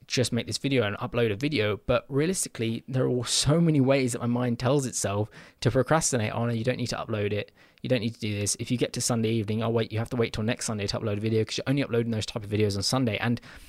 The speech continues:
my mind's coming up with all these different ways, which may sound like an excuse, but I still can't manage to do them. And it's essentially what I want to talk about this week, 'cause you guys might have similar experiences. You guys might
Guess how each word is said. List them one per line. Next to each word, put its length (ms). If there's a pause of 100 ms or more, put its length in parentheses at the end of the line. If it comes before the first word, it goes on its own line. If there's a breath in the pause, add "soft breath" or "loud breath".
(180 loud breath)
my 100
mind's 300
coming 160
up 60
with 180
all 160
these 160
different 320
ways, 640
which 240
may 300
sound 240
like 100
an 80
excuse, 580 (1160 soft breath)
but 80
I 60
still 280
can't 480
manage 600 (500)
to 100
do 240
them. 240 (2250 soft breath)
And 200
it's 420
essentially 380
what 120
I 60
want 120
to 60
talk 180
about 140
this 160
week, 160
'cause 120
you 80
guys 220
might 160
have 260
similar 300
experiences. 580
You 80
guys 220
might 260